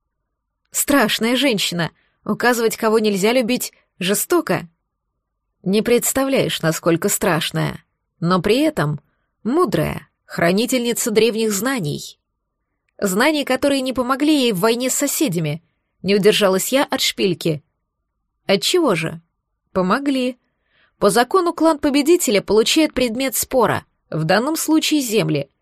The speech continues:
Если поединок заканчивается смертью обоих бойцов, спор за территории откладывается на четверть века. Я понимал, что не смогу завалить медведя, и надеялся на второй вариант. Хотел дать своим передышку —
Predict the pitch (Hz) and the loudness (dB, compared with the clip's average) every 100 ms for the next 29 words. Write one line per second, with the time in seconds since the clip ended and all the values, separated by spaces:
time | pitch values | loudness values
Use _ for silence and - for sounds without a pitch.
0 | _ _ _ _ - 226 277 302 262 311 | _ _ _ _ 0 2 2 0 0 2
1 | 320 311 233 185 214 269 262 262 262 247 | 2 2 0 0 0 0 -2 -2 -4 -4
2 | - 269 262 - 233 - 233 196 175 143 | -4 -4 -6 -4 -4 0 0 2 2 0
3 | - 160 175 - 330 294 - _ _ - | -2 0 0 0 0 0 -4 _ _ -20
4 | _ - - 302 285 - 190 208 220 214 | _ -10 2 4 4 0 -4 0 0 0
5 | 320 330 208 156 - - 175 175 196 254 | 2 2 2 0 -6 -4 -2 0 0 0
6 | 277 285 - 226 226 - 247 233 220 240 | 0 -2 -2 -2 -2 -2 -2 -2 -4 -2
7 | 220 - 127 - _ _ _ _ _ _ | -2 -2 -6 -8 _ _ _ _ _ _
8 | _ 196 247 285 285 311 349 320 - 285 | _ 0 2 0 -2 0 0 0 -2 -4
9 | 269 - 240 294 254 254 262 254 254 247 | -4 -2 0 0 0 0 0 -2 -6 -6
10 | 202 156 160 - 165 _ _ _ _ - | -2 -2 -2 -6 -10 _ _ _ _ -2
11 | 190 190 208 302 294 285 233 - 208 214 | 0 0 0 0 0 -2 -4 -2 2 2
12 | 202 220 196 143 - - _ _ _ _ | 2 2 2 -2 -8 -20 _ _ _ _
13 | - 208 254 240 262 - 247 247 240 262 | -2 2 2 4 2 2 0 0 0 -2
14 | 262 320 - - 143 | 2 2 0 -4 -6